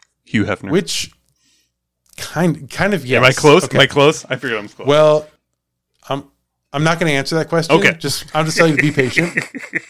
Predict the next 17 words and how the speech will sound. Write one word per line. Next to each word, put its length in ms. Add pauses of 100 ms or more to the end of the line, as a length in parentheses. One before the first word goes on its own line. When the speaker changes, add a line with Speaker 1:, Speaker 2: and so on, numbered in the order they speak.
(840)
Speaker 2:
No, 540
in 160
the 80
sense 300
that 300
this 200
man 400
was 160
named 500 (840)
Alice 640 (120)
<laughs> 60
Cooper. 720 (2250)
Speaker 1:
Okay, 640
I 180
did 140
not 220
know. 320